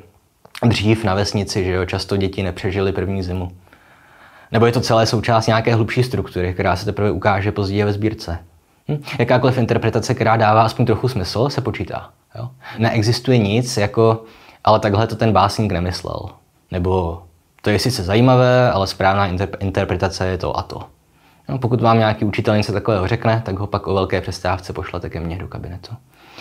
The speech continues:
A když už je řeč o zabíjení labutí, za plusové body můžete u maturity nebo v hospodě říct, že zabíječe labutí se jmenovala už taky přelomová studie Oldřicha Králíka. To napsal někdy na začátku války,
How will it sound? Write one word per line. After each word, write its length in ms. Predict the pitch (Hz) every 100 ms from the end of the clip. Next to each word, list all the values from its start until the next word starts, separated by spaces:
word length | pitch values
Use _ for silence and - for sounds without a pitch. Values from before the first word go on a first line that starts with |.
| - - - - -
A 240 | 123 127
když 180 | 131 127
už 100 | 135
je 120 | 156
řeč 240 | 139 135 -
o 120 | 127
zabíjení 340 | 123 123 127
labutí, 600 | 117 113 110 131 127 - - - -
za 140 | 113
plusové 440 | 117 123 - 117 117
body 200 | 110 110
můžete 320 | 113 110 113
u 60 | 107
maturity 460 | 110 110 107 110
nebo 180 | 107 104
v 40 |
hospodě 480 | 104 101 104 107 107
říct, 500 | 104 98 101 - -
že 200 | 87 110 101 - - - -
zabíječe 440 | 113 104 110 -
labutí 360 | 110 107 110 107
se 120 | -
jmenovala 420 | 104 101 101 101
už 220 | 95 95
taky 220 | - 98 95
přelomová 540 | - 98 98 98 95
studie 480 | - - 98 101 - - - - -
Oldřicha 440 | 107 98 110 113
Králíka. 580 | 107 101 104 101 - 98 - - _ _ _ -
To 80 |
napsal 360 | 101 87 - 98
někdy 360 | 98 95 92 92
na 100 | 92
začátku 420 | 90 95 95 95
války, 440 | 87 101 98 87